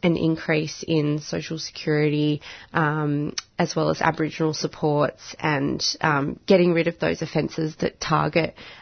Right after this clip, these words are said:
um, young people, uh, and, well, Aboriginal people who are struggling to make ends meet.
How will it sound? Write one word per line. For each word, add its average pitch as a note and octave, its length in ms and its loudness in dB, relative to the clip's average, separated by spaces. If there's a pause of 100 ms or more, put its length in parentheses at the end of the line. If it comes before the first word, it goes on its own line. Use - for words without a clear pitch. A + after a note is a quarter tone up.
um, D#3+ 400 0
young D#3+ 200 0
people, E3 720 -2
uh, D#3+ 240 8
and, - 280 2 (140)
well, E3+ 200 2
Aboriginal D#3+ 460 2
people D#3+ 440 -4
who D3+ 420 0
are D3+ 340 -2
struggling D#3 480 -2
to D#3+ 100 -2
make D#3 220 0
ends D#3 260 0
meet. E3+ 280 2